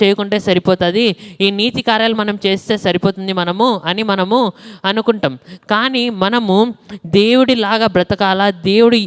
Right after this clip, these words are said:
దేవుడు ఈ లోకంలో ఉన్నప్పుడు ఆయన ఎట్టివాడై ఉన్నాడో మనము కూడా అట్టి వారమై ఉండాలంటే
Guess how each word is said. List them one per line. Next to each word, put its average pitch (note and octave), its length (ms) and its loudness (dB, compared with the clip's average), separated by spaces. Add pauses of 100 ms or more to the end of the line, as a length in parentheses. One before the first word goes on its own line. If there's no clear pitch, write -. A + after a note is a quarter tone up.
దేవుడు G#3+ 640 4
ఈ G3 160 2
లోకంలో A3+ 580 2
ఉన్నప్పుడు G3+ 600 2 (300)
ఆయన G#3+ 260 0
ఎట్టివాడై A#3 760 0
ఉన్నాడో G3 540 2 (300)
మనము A#3+ 460 2 (160)
కూడా A3+ 260 4
అట్టి A3 480 -2
వారమై A3+ 540 2
ఉండాలంటే G3 720 0